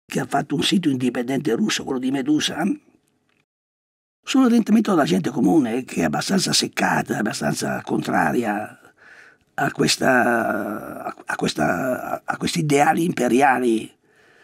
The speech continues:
eh, fatti con, eh, guerre sanguinose come sta avvenendo in Ucraina. Allora vuol dire che alla fin fine, eh, il popolo russo alla fin fine,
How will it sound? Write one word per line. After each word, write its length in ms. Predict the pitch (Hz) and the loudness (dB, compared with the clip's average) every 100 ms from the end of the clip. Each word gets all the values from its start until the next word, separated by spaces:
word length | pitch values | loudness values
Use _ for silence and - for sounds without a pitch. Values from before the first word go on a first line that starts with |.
| _ _ _ _ - | _ _ _ _ -4
eh, 280 | 135 127 | -2 0
fatti 500 | - - 143 - 147 | -2 -2 -4 0 -2
con, 420 | 135 - 113 123 123 | 0 0 2 4 4
eh, 400 | 120 117 123 139 | 2 0 -4 -2
guerre 340 | 131 135 113 | -2 -2 -4
sanguinose 600 | 107 - - 107 123 143 - | -4 -4 -4 0 0 0 -4
come 140 | 127 | -6
sta 140 | - | -6
avvenendo 360 | 117 117 123 120 | -6 -4 -4 -2
in 60 | 110 | -4
Ucraina. 600 | - - 110 113 123 156 _ _ _ _ - - - - - - - - _ _ - | -6 -8 -8 -10 -12 -14 _ _ _ _ -20 -20 -20 -20 -20 -20 -20 -20 _ _ 0
Allora 180 | 277 240 | 2 4
vuol 120 | 202 | 4
dire 220 | 175 135 | 4 2
che 360 | - - 135 - _ _ _ - | 2 0 0 -8 _ _ _ -8
alla 220 | 190 190 | -4 2
fin 180 | 233 185 | 2 2
fine, 600 | - 123 113 113 - - - _ _ _ _ _ _ _ | 2 0 0 -2 -4 -10 -20 _ _ _ _ _ _ _
eh, 240 | - 120 | -2 0
il 140 | 131 123 | 2 2
popolo 340 | 214 196 180 | 2 2 0
russo 300 | 123 107 - | 0 -2 -4
alla 100 | 92 | -6
fin 200 | - 123 | -6 -6
fine, 560 | - 113 107 107 110 | -4 -6 -4 -6 -8